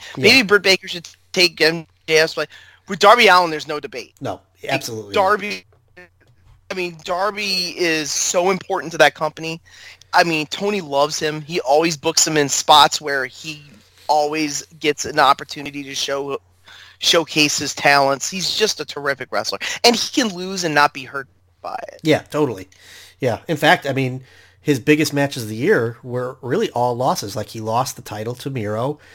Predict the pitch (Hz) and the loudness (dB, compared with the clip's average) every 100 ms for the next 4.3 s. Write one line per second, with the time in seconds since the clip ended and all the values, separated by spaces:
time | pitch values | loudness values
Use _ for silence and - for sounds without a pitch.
0 | - _ 120 107 120 135 160 - 107 120 | -20 _ -6 0 0 0 -6 -6 -6 -6
1 | - 107 110 131 131 143 151 151 101 117 | -8 -4 -4 -2 -2 0 0 0 -2 -4
2 | - - _ - - _ _ 110 104 104 | -8 -18 _ -20 -20 _ _ -4 -4 -4
3 | 104 101 107 - _ _ _ 131 131 135 | -6 -8 -12 -16 _ _ _ -10 -6 -6
4 | 139 120 | -4 -6